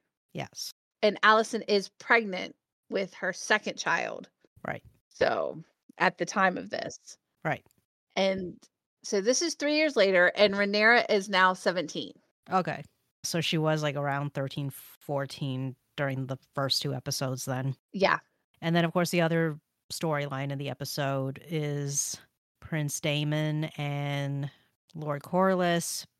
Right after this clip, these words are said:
Speaker 1: battling the Crab Feeder, who is the leader of a pirate group attacking in the Stepstones, which are a bunch of islands very close to the continent. Even though the Stepstones are a bit of a no man's land,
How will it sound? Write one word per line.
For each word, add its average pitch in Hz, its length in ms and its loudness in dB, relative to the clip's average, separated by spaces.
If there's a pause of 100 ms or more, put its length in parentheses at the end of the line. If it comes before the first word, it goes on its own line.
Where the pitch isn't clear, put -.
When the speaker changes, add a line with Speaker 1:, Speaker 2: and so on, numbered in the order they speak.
(160)
Speaker 1:
battling 147 880 0 (320)
the 147 640 -4 (320)
Crab 170 360 2
Feeder, 165 600 2
who 151 220 -2
is 143 200 -4
the 143 100 -12
leader 143 460 -4
of 139 240 -4
a 139 240 -6 (260)
pirate 165 640 2
group 165 460 0 (300)
attacking 151 520 -4
in 147 120 -4
the 139 60 -10
Stepstones, 156 840 -2
which 147 180 -4
are 135 200 -2
a 135 60 -4
bunch 135 220 -6
of 135 80 -10
islands 151 520 -2
very 160 420 2
close 160 400 -2
to 143 520 -4
the - 60 -12
continent. 139 840 -6 (280)
Even 240 280 4
though 254 200 10 (220)
the 196 80 0
Stepstones 185 520 0
are 160 200 0
a 151 60 -4
bit 160 240 -2
of 156 120 -2
a 151 100 0
no 143 340 -4
man's 165 460 -2
land, 170 560 -2